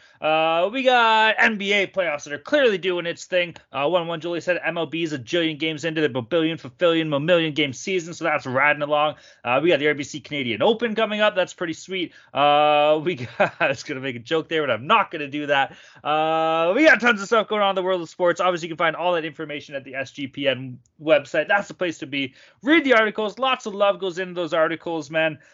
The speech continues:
Um, and be sure to listen to the other shows as well. Uh, check out Baseball Money is Fake. That's Ryan's other show with him and Blake. Those guys are always absolutely killing it.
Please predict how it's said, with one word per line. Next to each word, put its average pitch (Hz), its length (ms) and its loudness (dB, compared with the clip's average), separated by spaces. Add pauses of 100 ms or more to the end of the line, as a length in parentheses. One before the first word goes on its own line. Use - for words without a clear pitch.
(140)
Um, 156 560 4
and 175 160 -4
be 180 80 -8
sure 226 160 2
to 196 60 -4
listen 185 220 -6
to 151 40 -10
the 170 80 0
other 160 140 -2
shows 160 400 -4
as 120 200 -8
well. 196 500 4 (220)
Uh, 135 180 4
check 165 200 -2
out 147 120 2
Baseball 160 300 -2
Money 147 200 -6
is 127 120 -8
Fake. 185 300 -2
That's 139 200 -8
Ryan's 135 300 -2
other 127 180 -4
show 151 280 -2
with 139 180 -6
him 135 220 -6
and 104 180 -8
Blake. 190 300 2
Those 131 100 -10
guys 113 180 0
are 113 60 0
always 107 180 -4
absolutely 110 400 -8
killing 156 360 -2
it. 151 180 -4